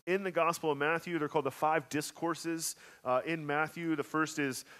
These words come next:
the Sermon on the Mount, Matthew five through seven. The second one is when Jesus sends out his disciples. It starts at the end of Matthew chapter nine,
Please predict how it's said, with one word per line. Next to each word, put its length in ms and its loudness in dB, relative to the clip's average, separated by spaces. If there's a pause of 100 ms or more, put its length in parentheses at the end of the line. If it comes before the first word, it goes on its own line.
(100)
the 80 -10
Sermon 220 -2
on 40 2
the 60 -2
Mount, 320 0
Matthew 240 -4
five 260 0
through 140 -8
seven. 500 0 (280)
The 60 -8
second 520 -4
one 480 -2
is 460 0
when 300 -4
Jesus 320 -4
sends 260 -4
out 160 2
his 220 -2
disciples. 760 -2 (240)
It 140 -6
starts 380 4
at 40 -4
the 160 -10
end 140 0
of 140 -2
Matthew 360 0
chapter 320 0
nine, 500 0